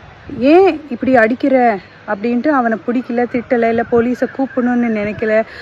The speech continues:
அந்த நாய் எப்படி இருக்குன்னு பார்க்க வரல, எதுவுமே நடக்கல. நான் திருப்பி அவனை கேட்குறேன் நிப்பாட்டி,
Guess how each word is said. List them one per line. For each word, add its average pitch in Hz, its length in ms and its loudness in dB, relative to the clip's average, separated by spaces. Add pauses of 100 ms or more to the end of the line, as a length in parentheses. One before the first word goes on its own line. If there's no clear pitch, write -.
(160)
அந்த 208 220 0
நாய் 220 340 2
எப்படி 247 260 2
இருக்குன்னு 240 420 0
பார்க்க 233 320 2
வரல, 214 340 0
எதுவுமே 339 400 8
நடக்கல. 202 300 0 (1160)
நான் 247 140 2
திருப்பி 285 240 2
அவனை 302 260 6
கேட்குறேன் 247 360 2 (180)
நிப்பாட்டி, 220 420 0